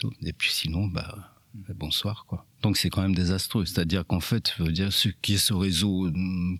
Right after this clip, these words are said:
qu'on appelle théâtre public, décentralisation et tout, qui est quand même, euh, très particulier. On a la chance en France d'avoir ce, ce, ce tissu-là.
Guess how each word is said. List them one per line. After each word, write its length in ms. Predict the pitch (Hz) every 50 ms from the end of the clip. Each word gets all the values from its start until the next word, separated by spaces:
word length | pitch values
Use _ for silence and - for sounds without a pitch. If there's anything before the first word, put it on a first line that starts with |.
| - -
qu'on 180 | - 85 80 80
appelle 340 | 85 80 - - 90 76 87 92 - 95 - -
théâtre 180 | - 73 - -
public, 380 | - 82 76 73 90 90 87
décentralisation 1000 | 82 82 78 - 85 78 - - 87 82 82 73 76 78 76 - - - 78 73
et 80 | 73
tout, 200 | - - - 127
qui 160 | 101 - - -
est 20 |
quand 180 | - - 90 87
même, 260 | 87 90 90 87 78
euh, 160 | 73 76 76 76 - _ - - - - - - - - - - - - - - - - - - _ _ _ - _ -
très 140 | - - -
particulier. 640 | - 76 73 - - 90 - - - 95 123 135 113
On 140 | 85 76 73
a 100 | 73 71
la 100 | 80 78
chance 360 | - - - 123 127 120 -
en 80 | - 85
France 380 | - - - 95 90 87 87
d'avoir 460 | 82 78 78 78 80 80 85 85 - -
ce, 320 | - - - - - -
ce, 240 | - - - - - - -
ce 200 | - - - -
tissu-là. 840 | - - - - 92 - - - 92 82 82 87 92 120 131 -